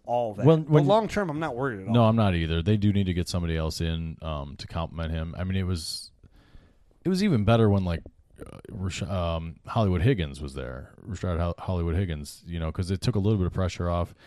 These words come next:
Speaker 2: They couldn't roll everything to Jarvis Landry like they can now. I mean, I think, I think Antonio Callaway is just swimming, you know, like, his head's, he,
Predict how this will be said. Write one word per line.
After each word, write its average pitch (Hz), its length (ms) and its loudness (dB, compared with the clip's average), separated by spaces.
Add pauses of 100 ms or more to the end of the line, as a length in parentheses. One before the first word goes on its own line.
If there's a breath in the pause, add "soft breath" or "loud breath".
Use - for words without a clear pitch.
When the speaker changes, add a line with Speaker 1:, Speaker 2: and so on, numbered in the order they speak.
(260 loud breath)
Speaker 2:
They 120 100 0
couldn't 113 300 2
roll 101 420 4
everything 101 580 0
to 104 60 0
Jarvis 101 380 0
Landry 113 300 -2
like 90 160 -2
they 87 100 -2
can 90 260 -4
now. 80 380 -4 (420 soft breath)
I 95 60 -2
mean, 98 100 6
I 101 60 6
think, 113 300 0 (100)
I 104 80 2
think 104 140 4
Antonio 90 400 2
Callaway 82 600 0
is 76 200 -6
just - 220 -6
swimming, 82 360 0
you 71 100 -10
know, 69 140 -10
like, 71 160 -10
his 78 180 -4
head's, - 580 -8 (760 soft breath)
he, - 380 -4